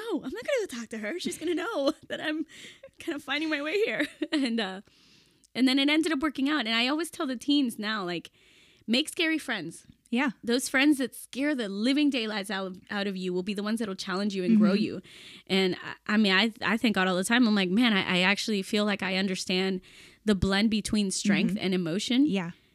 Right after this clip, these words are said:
Speaker 1: Which I've learned in your life. 'Cause I'm
Speaker 2: Mm-hmm.
Speaker 1: like, "She's not weak at all. She's not a punk. She's just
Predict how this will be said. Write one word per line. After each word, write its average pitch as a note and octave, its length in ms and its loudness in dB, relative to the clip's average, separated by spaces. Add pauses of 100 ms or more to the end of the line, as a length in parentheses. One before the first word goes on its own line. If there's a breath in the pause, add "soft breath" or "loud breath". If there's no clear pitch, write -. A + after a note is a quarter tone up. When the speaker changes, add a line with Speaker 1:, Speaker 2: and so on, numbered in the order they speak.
(120 soft breath)
Speaker 1:
Which A3+ 280 2
I've F#3 160 0
learned A#3 260 4
in G#3 100 2
your G4 200 6
life. - 360 -6
'Cause G#3+ 180 6
I'm A#3+ 80 10
Speaker 2:
Mm-hmm. C4+ 40 8
Speaker 1:
like, A#3 140 4
"She's F4 120 2
not F4 160 4
weak F#3 200 -2
at D#3+ 100 -4
all. A#3 240 2
She's A3+ 120 -2
not A3+ 120 2
a D3 40 -4
punk. A#3+ 320 -2
She's A#3 200 0
just A3+ 280 0